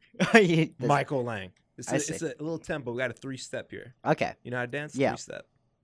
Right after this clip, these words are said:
Speaker 1: Three steps.
Speaker 2: Two-step. It's actually two steps. That's how I know you don't dance.
Speaker 1: <laughs>
Speaker 2: All right. So how's it going?
Speaker 1: Uh, it's going pretty well.
Speaker 2: Chilling?
Speaker 1: Yeah, it's Thursday, so.
Speaker 2: It is Thursday. I can't wait for
Speaker 1: Yeah.
Speaker 2: tomorrow.
Speaker 1: Yeah.
Speaker 2: I'm gonna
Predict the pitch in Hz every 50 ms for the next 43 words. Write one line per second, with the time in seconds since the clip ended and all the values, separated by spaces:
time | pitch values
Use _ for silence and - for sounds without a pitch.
0 | _ - 120 113 - - - 135 127 - - 104 92 - 107 - 110 104 - -
1 | 95 - - 92 - - - - - - _ _ _ _ _ - _ - 113 -
2 | - 107 98 98 98 95 95 95 98 - 101 95 - - _ - 127 - 220 -
3 | 135 214 175 - 190 160 - - - - - - - - - 170 170 175 180 214
4 | 240 254 190 120 - _ _ _ _ _ - 143 160 175 190 - - 240 247 247
5 | 226 269 247 254 254 262 269 196 101 98 107 113 - - _ _ - 127 123 127
6 | 139 165 151 _ - 131 139 131 123 123 123 - - 131 117 113 113 113 117 113
7 | 127 139 - - - 101 123 - - _ _ 123 113 120 123 120 - 113 101 98
8 | 87 95 92 95 - - 104 95 95 98 95 - - _ _ - 113 - 87 104
9 | 110 - - - 170 175 175 170 160 143 131 131 131 127 127 127 127 123 127 131
10 | 131 127 - _ _ _ _ _ _ _ _ _ - 120 101 87 76 85 92 101
11 | 113 107 104